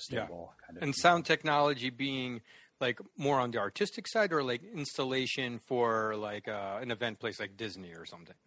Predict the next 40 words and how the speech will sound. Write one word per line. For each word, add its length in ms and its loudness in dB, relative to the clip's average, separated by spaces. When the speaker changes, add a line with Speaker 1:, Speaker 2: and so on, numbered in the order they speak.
Speaker 2:
Oh, 360 10
not, 400 8
not 440 4
that. 300 8
I 60 12
mean, 220 12
like, 140 8
it 60 12
was 180 6
back 240 8
and 140 4
forth 300 10
a 60 10
bit. 280 10
Like, 200 12
I 60 12
mean, 220 8
for 120 8
a 60 12
while 360 10
I 60 10
was 220 6
d-, 240 -6
doing, 520 6
you 120 8
know, 240 8
I 260 10
had, 240 8
like, 380 6
uh, 100 4
fellowships 600 8
to 80 4
be 280 6
composer. 720 8
Um, 180 10
but 160 8
then 280 10
I 100 10
was 140 10
also, 720 8